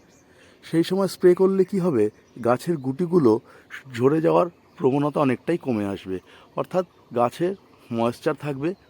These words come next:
ফুলে ময়েশ্চার থাকবে এবং তারপরেই রোদ পাবে। অর্থাৎ ময়েশ্চারের পর ও জল পাওয়ার পর যখন রোদ পাবে, তখন শুকিয়ে যাবে, কিন্তু সে টান ধরবে না, ফলে কিন্তু গাছের ফুলের সংখ্যা বেড়ে থাকবে, গুটির প্রবণতা বেড়ে যাবে।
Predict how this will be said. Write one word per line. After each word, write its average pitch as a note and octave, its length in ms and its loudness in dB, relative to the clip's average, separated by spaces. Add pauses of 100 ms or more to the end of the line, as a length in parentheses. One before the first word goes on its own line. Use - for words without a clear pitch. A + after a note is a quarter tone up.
(180)
ফুলে B2 240 4
ময়েশ্চার B2+ 400 -4
থাকবে C#3 400 -6 (360)
এবং C#3+ 260 0
তারপরেই C#3+ 420 0
রোদ C#3 260 2
পাবে। D3+ 260 0 (240)
অর্থাৎ C3+ 340 -6
ময়েশ্চারের C3+ 560 -4
পর D3 240 -2 (320)
ও A#2+ 180 0 (260)
জল B2+ 220 4
পাওয়ার D3 260 0
পর D3 160 0
যখন C3+ 320 -2
রোদ B2 240 2
পাবে, D3+ 220 0
তখন C#3 300 -2
শুকিয়ে F3 400 -6
যাবে, C#3 280 0 (400)
কিন্তু F3+ 400 0 (300)
সে D3+ 120 -2 (120)
টান E3+ 320 2
ধরবে C3+ 300 6
না, C#3 140 -2 (300)
ফলে B2+ 180 4
কিন্তু D3 400 0 (320)
গাছের A2 280 -2
ফুলের C#3+ 400 -6
সংখ্যা A#2+ 460 -10 (460)
বেড়ে G#2 240 -2
থাকবে, F2 380 -8 (280)
গুটির C3 240 -4 (140)
প্রবণতা B2 500 -2 (420)
বেড়ে F2 260 -8
যাবে। E2 240 -12